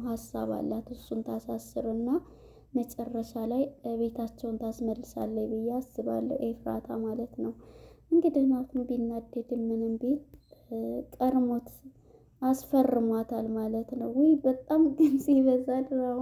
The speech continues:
ማለት ነው። ዋው አስተማሪ ነው። እንትና ግን በቃ ሰዎችን ለማናደድ ያደረገው ድርጊት ያፌት ቀርሞ የሚገኝበት የሚሄድበት ቦታ አያቸው። ገና፣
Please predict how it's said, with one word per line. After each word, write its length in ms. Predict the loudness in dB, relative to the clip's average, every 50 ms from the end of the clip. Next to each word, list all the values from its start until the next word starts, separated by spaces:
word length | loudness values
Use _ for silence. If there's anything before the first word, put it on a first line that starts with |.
| 0 0 0
ማለት 360 | 0 0 -2 -4 -4 -6 -6
ነው። 160 | -6 -6 -4 -2
ዋው 200 | -2 -2 -2 -2 -4 -6 -10 -20 -20 -20 -20 -10 -8
አስተማሪ 640 | -8 -8 -8 -8 -4 -2 0 0 2 4 4 4 6 6 6
ነው። 160 | 4 4 0 -4 -6 -8 -8 -8
እንትና 320 | -6 -6 -4 -4 -4 -4 -4 -4 -4
ግን 200 | -2 -2 -2 -2 -2 -6 -18 -20 -20 -20 -14 -4
በቃ 240 | 0 0 0 0 -2 -6 -6
ሰዎችን 460 | -4 -2 -2 -2 -4 -4 -2 -2 0
ለማናደድ 760 | 0 0 0 0 0 0 0 -2 -4 -6 -8 -6 -4 -2 0 2
ያደረገው 640 | 2 2 2 0 -2 -2 -2 -2 -2 -2 -2 -2 -2
ድርጊት 420 | -2 -4 -6 -6 -6 -6 -6 -4 -2
ያፌት 420 | -2 0 0 -2 -2 0 0 -2 -2 -4 -8
ቀርሞ 360 | -6 -4 -4 -2 -2 -2 -2 -2
የሚገኝበት 1080 | -2 -2 -2 -2 -4 -6 -8 -8 -6 -4 -2 -2 0 -2 -4 -4 -4 -2 -2 -2 -2 -2 -6 -20 -20 -20 _ _ 0
የሚሄድበት 920 | 2 2 2 2 2 2 4 4 4 4 4 2 -2 -2 0 0 0 0 0 -4
ቦታ 260 | -4 -4 -4 -4 -4 -4 -2
አያቸው። 460 | -2 -2 -2 -2 -4 -6 -8 -10 -12 -12 _ _ -20 -20 _ -20 -20 -20 -20 _ -8 -6 -4 0
ገና፣ 320 | 4 4 6 6 6 6